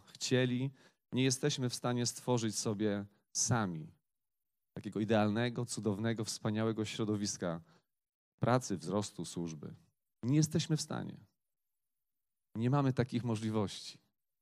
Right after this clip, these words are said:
Choćbyś miał nie wiem jakie środki finansowe i nie tylko, nie dasz rady stworzyć sobie środowiska, w którym będziesz funkcjonował tak, jak powinieneś. Owocnie.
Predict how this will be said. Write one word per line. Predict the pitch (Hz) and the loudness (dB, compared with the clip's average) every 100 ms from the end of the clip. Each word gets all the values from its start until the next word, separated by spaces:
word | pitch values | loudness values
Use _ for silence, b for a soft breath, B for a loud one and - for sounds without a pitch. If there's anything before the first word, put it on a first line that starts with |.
| - | 0
Choćbyś | 151 160 | 2 4
miał | 156 | 4
nie | 175 | 4
wiem | 185 | 4
jakie | 175 | 4
środki | 170 196 196 160 - 85 80 _ _ _ _ _ _ _ 165 | 4 6 4 4 -4 -6 -8 _ _ _ _ _ _ _ 2
finansowe | 175 160 - - 107 101 95 95 - | 2 2 0 0 -2 -4 -4 -12 -6
i | |
nie | 127 107 | -2 0
tylko, | - 123 120 110 b b _ - | 0 0 -2 -4 b b _ -2
nie | 131 196 | 2 4
dasz | 190 170 | 4 4
rady | 160 175 165 127 | 6 6 6 2
stworzyć | - - 165 160 | 2 2 4 4
sobie | 147 139 | 2 0
środowiska, | 131 - 143 143 151 165 - 107 104 131 - _ _ _ _ _ _ _ _ _ | 0 4 4 4 2 0 -2 -2 -2 -4 -10 _ _ _ _ _ _ _ _ _
w | |
którym | - 117 110 | -2 0 4
będziesz | 110 151 151 - | 4 4 2 0
funkcjonował | 143 131 - 131 127 117 113 110 110 b b _ _ - | -4 -4 0 2 2 2 4 2 0 b b _ _ 0
tak, | 113 | 0
jak | 107 | 0
powinieneś. | - 101 92 85 71 - - _ _ _ _ _ _ _ _ _ _ _ _ _ _ _ _ _ _ _ _ _ _ _ _ _ | -4 -4 -4 -6 -8 -12 -20 _ _ _ _ _ _ _ _ _ _ _ _ _ _ _ _ _ _ _ _ _ _ _ _ _
Owocnie. | 90 110 113 - 95 82 | 0 0 0 -2 -2 -4